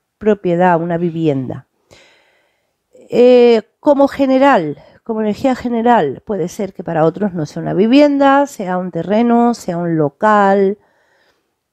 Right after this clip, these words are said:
¿vale? Pero más o menos, para que os hagáis una idea, es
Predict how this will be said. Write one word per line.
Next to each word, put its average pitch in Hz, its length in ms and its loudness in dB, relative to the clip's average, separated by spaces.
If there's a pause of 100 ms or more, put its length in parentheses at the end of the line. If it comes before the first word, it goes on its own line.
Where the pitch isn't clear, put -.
(120)
¿vale? 208 460 0
Pero 214 420 0
más 247 320 0
o 294 40 0
menos, 220 400 -2
para 208 220 -4
que - 80 -10
os 185 140 -6
hagáis 196 300 -2
una 214 140 -2
idea, 160 280 2
es - 240 -2